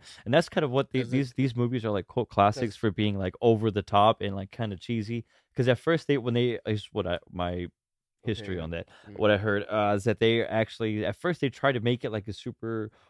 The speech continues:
Speaker 1: horror, gory, you know, scary film, but actually that it, it kinda tanked. And so they recreated the original one,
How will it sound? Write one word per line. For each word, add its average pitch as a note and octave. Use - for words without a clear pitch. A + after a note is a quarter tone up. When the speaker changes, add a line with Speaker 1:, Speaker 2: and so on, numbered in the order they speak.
Speaker 1:
horror, B2
gory, A2+
you A2
know, G2
scary A#2+
film, B2+
but G#2+
actually A2
that G#2+
it, G#2+
it A2
kinda B2
tanked. C3
And G2
so B2+
they A2+
recreated B2
the G#2
original B2
one, E2+